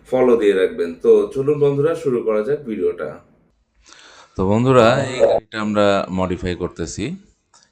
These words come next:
এই গাড়িটা আমাদের কাছে পাঠিয়ে দিয়েছিল ব্রাহ্মণবাড়িয়া থেকে। বাইকের অবস্থাটা দেখেন, খুবই বাজে কন্ডিশন। এটা মডিফাই করতে নিছিল ওখানে, আহ, but, আহ, প্রপারলি করতে পারে নাই, যার কারণে আমাদের বাইক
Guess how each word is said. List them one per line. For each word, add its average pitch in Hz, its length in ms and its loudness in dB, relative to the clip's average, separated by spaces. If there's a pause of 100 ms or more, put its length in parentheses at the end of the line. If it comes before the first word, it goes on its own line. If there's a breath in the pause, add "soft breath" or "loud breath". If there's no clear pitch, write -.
এই 85 140 -4
গাড়িটা 85 260 -4
আমাদের 85 300 -6
কাছে 82 220 -10
পাঠিয়ে 82 300 -4
দিয়েছিল 82 480 -6
ব্রাহ্মণবাড়িয়া 82 720 -4
থেকে। 123 420 -10
বাইকের 80 440 -6
অবস্থাটা 78 480 -8
দেখেন, 98 520 -8 (500 soft breath)
খুবই 87 340 -6
বাজে 85 320 -2
কন্ডিশন। 92 720 -4 (640 soft breath)
এটা 85 180 -6
মডিফাই 87 420 -2
করতে 92 320 -6
নিছিল 98 380 -6
ওখানে, 85 460 -6
আহ, 78 920 -10
but, 80 340 -8
আহ, 78 120 -4
প্রপারলি 85 480 -4
করতে 90 300 -6
পারে 80 240 -4
নাই, 82 180 -6
যার 90 220 -2
কারণে 82 380 -4
আমাদের 80 420 -4
বাইক 71 340 -6